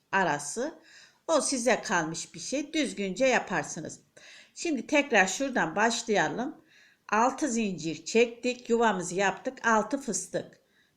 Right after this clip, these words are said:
İkinci sıramızı da yaptık. Üçüncü, dördüncü sıramızda düze düzü tamamladık. Beşinci sıramızda modele başladık. Hani çiftli fıstık aralarında bir.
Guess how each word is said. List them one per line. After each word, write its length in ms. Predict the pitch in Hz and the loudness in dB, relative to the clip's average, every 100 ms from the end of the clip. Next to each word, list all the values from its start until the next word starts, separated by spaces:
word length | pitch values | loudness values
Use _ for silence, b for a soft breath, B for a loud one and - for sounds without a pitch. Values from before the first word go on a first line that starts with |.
| _ - | _ -10
İkinci 440 | 233 320 269 269 | 0 2 4 2
sıramızı 560 | - 233 190 170 160 165 | 2 4 4 2 -4 0
da 60 | |
yaptık. 540 | 151 156 151 - 277 - | 2 2 -2 -4 -6 -4
Üçüncü, 680 | 294 277 262 208 170 277 220 | -4 -2 0 0 -2 -4 4
dördüncü 540 | 277 269 269 214 190 | 4 4 0 -4 -4
sıramızda 800 | 190 311 294 220 190 233 311 - | -4 0 0 0 -2 0 0 2
düze 380 | 294 214 202 196 | 0 4 2 2
düzü 280 | 294 330 330 | -2 -4 -4
tamamladık. 760 | 214 185 165 165 120 - - _ b b b b b - | -4 -2 -4 -4 -8 -10 -16 _ b b b b b 6
Beşinci 640 | 220 247 - 294 262 339 | 8 8 6 2 2 2
sıramızda 960 | - 247 202 170 170 - 202 240 349 - _ _ - | 2 2 2 0 -2 -2 0 0 -2 -10 _ _ -8
modele 560 | 233 277 214 190 262 | 2 4 6 4 4
başladık. 640 | 220 180 - 202 165 160 - | 4 4 2 -2 -2 -2 -4
Hani 200 | 202 - | -6 -4
çiftli 400 | - 269 220 202 | -4 -4 -2 -6
fıstık 360 | 185 175 - 247 | -6 -8 -6 -2
aralarında 680 | 208 185 185 175 180 269 269 | 0 2 0 0 -2 -4 -2
bir. 400 | 175 - - | -2 -4 -12